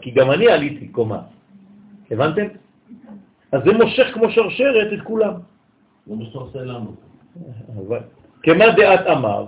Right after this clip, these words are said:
Speaker 1: כמו שנאמר בתפילת יוצר, "ונותנים רשות זה לזה". עכשיו, מה זה נותנים רשות? עכשיו, אתם מבינים את המילה רשות? זה לא רק permission, אלא רשות,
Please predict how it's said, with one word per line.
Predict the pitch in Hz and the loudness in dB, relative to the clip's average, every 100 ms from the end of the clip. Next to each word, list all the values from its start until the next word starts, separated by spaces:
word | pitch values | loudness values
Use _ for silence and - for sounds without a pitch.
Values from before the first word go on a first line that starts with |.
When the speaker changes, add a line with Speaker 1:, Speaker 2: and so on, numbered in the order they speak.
| - | 0
Speaker 1:
כמו | 151 214 | 4 6
שנאמר | 220 202 185 170 160 202 190 | 4 4 4 4 4 4 4
בתפילת | 160 156 151 143 190 175 | 4 0 -2 0 2 2
יוצר, | 175 160 151 - 101 95 123 123 | 4 2 2 -6 -4 -4 -4 2
"ונותנים | 151 170 170 247 277 208 | 2 2 0 -4 -2 0
רשות | 175 170 247 240 127 | 0 0 -4 -4 -2
זה | 175 196 | 0 0
לזה". | 190 165 131 123 90 85 _ _ _ _ _ _ _ _ | 0 -4 -4 -6 -8 -20 _ _ _ _ _ _ _ _
עכשיו, | - 131 | -4 0
מה | 151 | 0
זה | 190 | 0
נותנים | 175 - 165 | 0 0 0
רשות? | 135 131 - 113 113 | 2 0 0 -6 -6
עכשיו, | 113 147 139 | -6 -6 -6
אתם | 139 127 | -6 -6
מבינים | 110 151 | -4 -4
את | 151 | -4
המילה | 139 147 | -4 -2
רשות? | 143 143 226 - _ _ _ _ - _ - 110 | -2 -2 -8 -12 _ _ _ _ -20 _ -16 -2
זה | 127 | 2
לא | 180 247 | 6 6
רק | 233 - - - _ _ - | 6 0 -8 -20 _ _ 0
permission, | 139 139 147 123 104 - - - _ _ 202 - 190 190 - - - - _ _ - | 2 2 -2 -4 -8 -10 -20 -20 _ _ -20 -20 -20 -20 -20 -20 -20 -20 _ _ -2
אלא | 143 143 | 2 4
רשות, | 127 151 - 339 | 4 2 4 4